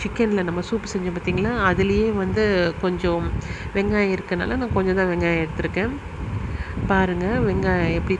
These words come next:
கு-, எவ்வளோ குட்டி குட்டியா நான் கட் பண்ணியிருக்கேன். இந்த அளவுக்கு, இந்த பதத்துல இருந்தா நல்லாயிருக்கும். இன்னும் கொஞ்சம் கூட ஃப்ரை பண்ணலாம். ஃப்ரை பண்றேன். சிலது வந்து நான் சரியா கவர் பண்ணல. So, அதனால வந்து ஏதாவது பிழைகள் இருந்தா மன்னிக்கவும். இது வந்து பார்த்திங்கன்னா, இஞ்சி பூண்டு விழுது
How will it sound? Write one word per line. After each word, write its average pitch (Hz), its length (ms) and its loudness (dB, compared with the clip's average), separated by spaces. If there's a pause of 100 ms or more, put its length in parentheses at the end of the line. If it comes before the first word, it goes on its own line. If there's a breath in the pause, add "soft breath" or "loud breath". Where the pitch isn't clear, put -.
கு-, - 100 -4
எவ்வளோ 180 260 0
குட்டி - 200 0
குட்டியா 175 360 0
நான் 170 160 0 (100)
கட் - 220 -4
பண்ணியிருக்கேன். 175 460 0
இந்த 190 300 0
அளவுக்கு, 202 500 0
இந்த 190 320 0
பதத்துல 196 400 2
இருந்தா 175 220 0
நல்லாயிருக்கும். 175 480 0
இன்னும் 208 240 0
கொஞ்சம் 196 280 -2
கூட 190 220 0
ஃப்ரை 170 200 0
பண்ணலாம். 165 360 0 (1000 loud breath)
ஃப்ரை 185 200 2
பண்றேன். 175 340 -2 (1400 loud breath)
சிலது 240 420 2
வந்து 226 220 2
நான் 214 160 2
சரியா 214 300 2
கவர் 208 380 0
பண்ணல. 180 380 0 (260)
So, 202 240 2
அதனால 185 440 2
வந்து 185 340 0 (640)
ஏதாவது 185 240 2
பிழைகள் 185 320 4
இருந்தா 175 160 2
மன்னிக்கவும். 170 580 0 (120)
இது 208 220 2
வந்து 214 200 2
பார்த்திங்கன்னா, 202 400 0
இஞ்சி 214 280 2
பூண்டு 202 260 2
விழுது 175 240 2